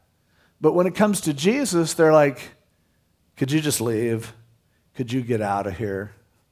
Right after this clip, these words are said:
Peter had that same attitude with Jesus one time when he was so freaked out when Jesus told them to throw the net on the other side of the boat, and they caught all these fish, more fish than they had ever caught before. And Peter fell down at Jesus' feet and said,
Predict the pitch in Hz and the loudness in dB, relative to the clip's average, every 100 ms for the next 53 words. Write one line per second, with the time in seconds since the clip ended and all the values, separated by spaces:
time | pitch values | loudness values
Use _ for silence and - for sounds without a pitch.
0 | _ _ _ - - 202 202 165 147 139 | _ _ _ -14 2 4 6 6 6 6
1 | 127 - - 147 143 131 - _ _ _ | 0 0 0 2 2 -4 -8 _ _ _
2 | - 165 180 - 120 120 117 131 127 117 | -2 2 2 2 0 0 0 -2 0 -4
3 | 123 123 151 139 135 127 120 - 135 - | -6 -4 -2 0 -2 -4 -4 -2 -2 -2
4 | 147 135 - 156 123 127 117 - - - | -4 -4 2 2 4 -2 -6 -12 -10 4
5 | 160 151 139 - - - 156 160 143 131 | 6 6 0 -2 -8 2 4 4 0 -2
6 | 151 151 135 135 143 139 135 139 135 156 | 2 2 4 4 4 4 4 2 2 2
7 | 143 123 117 139 143 123 - 135 135 139 | 4 4 4 4 4 -4 2 4 6 4
8 | 139 117 95 - - - - - 170 156 | 4 0 -10 -16 -20 -18 -14 0 2 2
9 | 143 143 143 - 156 - 139 131 131 135 | 2 2 2 4 2 2 -2 2 4 4
10 | 131 123 139 113 123 120 165 143 127 - | 2 2 2 2 -2 -2 4 4 4 -2
11 | - _ 127 165 180 165 160 147 147 143 | -20 _ -4 4 4 6 4 4 6 4
12 | 139 113 143 143 117 117 110 - 147 147 | 2 0 0 0 -2 -6 -8 -2 -2 0
13 | 120 110 120 117 107 | -4 0 0 0 -4